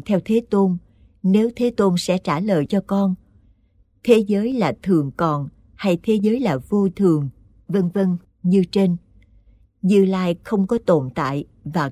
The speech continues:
không không tồn tại sau khi chết. Sự tình là như vậy. Thời này kẻ ngu kia, ông là ai và ông phủ nhận cái gì?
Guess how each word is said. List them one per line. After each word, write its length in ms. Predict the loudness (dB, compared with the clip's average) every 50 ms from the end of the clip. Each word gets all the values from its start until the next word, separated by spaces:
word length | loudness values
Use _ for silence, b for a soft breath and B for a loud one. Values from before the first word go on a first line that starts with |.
| -8 -6
không 240 | -2 -2 0 0 0
không 260 | -2 -2 -2 -2 0
tồn 280 | 2 2 2 2 0 -2
tại 240 | -4 -2 -2 -2 -4
sau 240 | -4 -4 -4 -4
khi 220 | -2 0 0 0 0
chết. 280 | 0 0 -2 -2 -2 -4 _ _ _ _ _ _ _ _ _ _ _ _ _ _ _ _ _ _ _ _ _ _
Sự 380 | -14 -14 -6 -2 0 0 0 0
tình 300 | 0 0 -2 0 0 -2
là 80 | -4
như 260 | -4 -2 0 0 0 0
vậy. 260 | 0 -2 -2 -4 -4 -8 _ -20 -20 _ _ _ _ _ _ _ _ -20 _ _ _ _ _ _ _ _ -6
Thời 460 | -2 0 0 0 0 -2 -4 -6 -8 -10
này 260 | -6 -4 -2 -2 -2 -2 0
kẻ 160 | 2 2 2 2
ngu 300 | 2 2 2 2 0 -2
kia, 260 | 0 2 2 2 2 0 -4 _ _ _ _ _ _ _ _ _ _ _ _ _ _ _ _
ông 200 | -2 0 0 0
là 180 | 0 -2 -2 -4
ai 460 | -6 -6 -6 -4 -4 -4 -6 -6 -10 -14 _ _ _ _ -6
và 140 | -2 -2
ông 240 | 0 0 0 0 -2
phủ 320 | -2 -2 0 0 0 0 0
nhận 260 | 0 0 0 -2 -4
cái 200 | -6 -6 -6 -2 0
gì? 280 | 2 2 2 2 -2